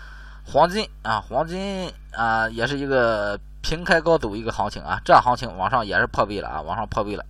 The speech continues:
但是前边我没建议多。按技术面的话，这个啊破了前期高点啊是可以进场了，可以进场了，有介入的多单继续持有啊。整个这个黄金现在也是一个形成一个多头趋势啊，形成一个多头趋势。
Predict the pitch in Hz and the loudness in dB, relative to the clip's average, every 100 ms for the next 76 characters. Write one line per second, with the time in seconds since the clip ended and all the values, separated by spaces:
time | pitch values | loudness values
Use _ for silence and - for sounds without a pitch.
0 | 90 98 101 92 - 139 135 110 143 147 | -4 -4 -4 -2 0 2 0 -2 -2 -2
1 | 113 147 147 - - 135 123 151 135 139 | -2 -4 -6 -6 -4 -4 -2 -6 -6 2
2 | 131 101 104 104 123 117 - - - - | 2 4 2 2 2 0 -2 -12 -16 -16
3 | - 104 104 98 - 156 110 123 127 143 | -8 -4 -4 -4 0 0 2 0 -2 0
4 | 143 110 78 107 117 - 120 127 120 - | 0 2 0 0 -2 -4 -4 -6 -6 -4
5 | 87 95 - 113 101 110 - 85 95 - | 0 0 0 -4 -2 -4 0 2 0 -4
6 | - - - - - - - - - 107 | -18 -18 -18 -18 -18 -18 -18 -16 -10 -6
7 | 107 117 156 123 127 - - 120 113 113 | -6 4 6 6 0 -4 0 4 4 4
8 | 110 110 92 - 101 - - 87 80 - | 0 -8 -8 -8 -8 -10 -10 -8 -8 -12
9 | - - - 113 156 135 - 107 95 107 | -16 -12 -4 0 4 4 2 0 0 2
10 | 123 135 147 - - 120 117 107 101 117 | 0 0 -8 -12 -4 -2 0 0 -2 -4
11 | 120 104 90 131 123 123 120 113 123 127 | -4 -4 -4 -10 -10 -10 -6 -2 2 2
12 | 110 - 101 - 95 87 90 - 107 107 | 0 -6 -6 -4 -2 -2 -4 -8 -10 -8
13 | 104 110 104 - 113 - | -4 -4 -4 -8 -10 -10